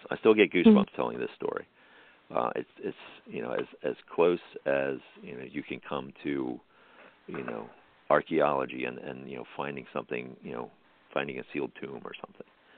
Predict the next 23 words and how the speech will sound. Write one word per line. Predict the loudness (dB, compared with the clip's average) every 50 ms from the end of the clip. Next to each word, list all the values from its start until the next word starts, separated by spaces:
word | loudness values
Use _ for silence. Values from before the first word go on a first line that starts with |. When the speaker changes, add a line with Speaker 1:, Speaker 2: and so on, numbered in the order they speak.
| -20 -20 -20 -20 -20 -20 -20 _ -14
Speaker 1:
Uh, | -12 -12 -12 -12 -10 -8
just, | -8 -8 -8 _ -8 -8
just | -6 -6 -6 -8
amazing. | -8 -8 -8 -8 -8 -10 -14 -18 -18 _ _ _ -20 -20 -20 -20 -20 -20 -20 -20 -20 -20 -20 _ _ _ _ -8 -2
Uh, | 2
Speaker 2:
Mm. | 2 2 2 0 0 0
Speaker 1:
and | 4 6
I'm, | 6 6 6 4 0 -4 0
I'm | 4 4 4 4 4
perfectly | 8 8 8 8 8 4 4
comfortable | 4 4 0 0 0 2 4 6 8 8
admitting | 6 6 4 4 4 4 4 2 -2 -8 -14 _ -20 -20 -20 _ _ _ _ 0
that | 2 4 4 4 2 2 0 2
there | 4 4 6
were | 4 2
titles | 2 6 6 6 8 8 4 2 0 0 -2
that | -2 0
just | 0 0 0 0
sent | 0 -2 -2
me | -2 -6
reeling | -4 -2 0 4 6 6 6 4 2 -2 -4
with | -8 -10 -10
nostalgia. | -10 -10 -8 -6 -6 -4 -4 -6 -6 -8 -12